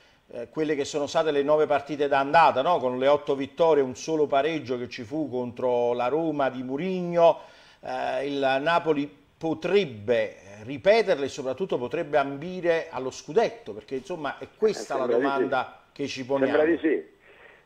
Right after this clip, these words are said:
Speaker 2: Se vincessimo tutte le, le partite, perlomeno otto e un pareggio, come qualcuno
Speaker 1: Mm.
Speaker 2: ha scritto, eh, ma è nelle corde del Napoli. Poi magari,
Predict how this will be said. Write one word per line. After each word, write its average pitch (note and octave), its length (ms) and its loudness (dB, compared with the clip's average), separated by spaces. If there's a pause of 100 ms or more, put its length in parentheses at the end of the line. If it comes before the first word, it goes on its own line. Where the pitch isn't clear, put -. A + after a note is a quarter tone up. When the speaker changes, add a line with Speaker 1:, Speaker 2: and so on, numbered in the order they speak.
(360)
Speaker 2:
Se C#3+ 120 2
vincessimo D#3 580 0
tutte D3 240 2
le, C3+ 540 2
le C3+ 80 2
partite, C3+ 440 2
perlomeno C#3+ 460 4
otto C#3+ 500 4
e B2+ 60 6
un C3+ 180 2
pareggio, C3+ 460 2
come B2 180 -4
qualcuno B2+ 720 0 (300)
Speaker 1:
Mm. C3+ 140 -4
Speaker 2:
ha B2 180 4
scritto, A#2+ 640 -4
eh, E3+ 220 -10
ma F3+ 220 0
è F#3+ 280 4
nelle D3+ 280 4
corde C#3+ 280 4
del C#3 140 4
Napoli. A2+ 460 2
Poi E3 180 2
magari, D3 380 4